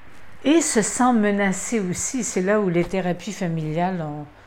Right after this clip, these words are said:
sont peut-être nécessaires. Euh, mais l'ado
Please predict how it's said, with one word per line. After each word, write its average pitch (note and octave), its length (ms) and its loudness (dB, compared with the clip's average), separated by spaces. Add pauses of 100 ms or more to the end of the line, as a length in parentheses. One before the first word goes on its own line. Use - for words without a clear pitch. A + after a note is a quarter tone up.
(160)
sont F3+ 220 -6
peut-être F#3+ 480 -4
nécessaires. F3+ 840 -4 (1160)
Euh, E3+ 440 -2 (1300)
mais F3+ 160 2
l'ado F#3 960 4